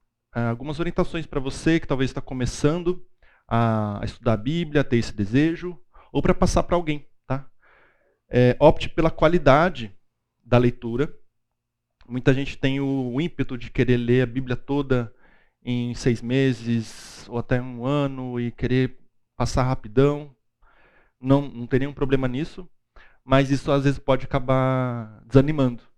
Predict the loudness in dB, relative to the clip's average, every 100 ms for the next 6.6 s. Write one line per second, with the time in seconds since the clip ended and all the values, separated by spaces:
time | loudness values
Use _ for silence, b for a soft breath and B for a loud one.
0 | _ _ -6 -6 -14 -16 -2 -2 -2 -10
1 | 0 4 4 0 -18 -16 -8 -6 -6 -2
2 | 0 0 -6 -4 -4 -4 -12 -12 -10 -10
3 | -12 -16 -20 _ _ _ -16 -6 -6 -6
4 | -14 _ b b 0 2 2 0 0 0
5 | 0 -2 -2 2 0 4 4 4 0 -6
6 | -6 -2 4 4 4